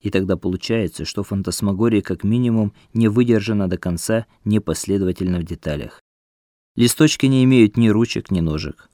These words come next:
У них такая жизнь, такое абстрактное существование, при котором они не нуждаются ни в том, ни в другом.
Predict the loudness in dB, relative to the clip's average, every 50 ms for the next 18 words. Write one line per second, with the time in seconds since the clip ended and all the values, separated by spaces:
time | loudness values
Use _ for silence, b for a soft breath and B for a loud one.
0 | _ -2 2 2 2 2 0 -4 -4 0 2 2 2 2 2 0 0 0 0 -2
1 | -4 -4 -6 -4 0 2 2 4 2 0 -2 -6 -4 0 0 0 0 0 -4 -4
2 | -4 -6 -8 -8 -8 -8 -10 -6 -4 -2 0 2 2 2 0 0 -2 -6 -4 -4
3 | -4 -2 0 2 2 2 0 -2 -6 _ _ _ 0 2 2 4 4 4 2 2
4 | 2 0 0 0 -2 0 0 0 -2 -2 -2 -2 -2 -2 -2 -4 -2 -2 0 0
5 | -2 -2 -4 -6 -6 -6 -4 -4 -6 -6 -8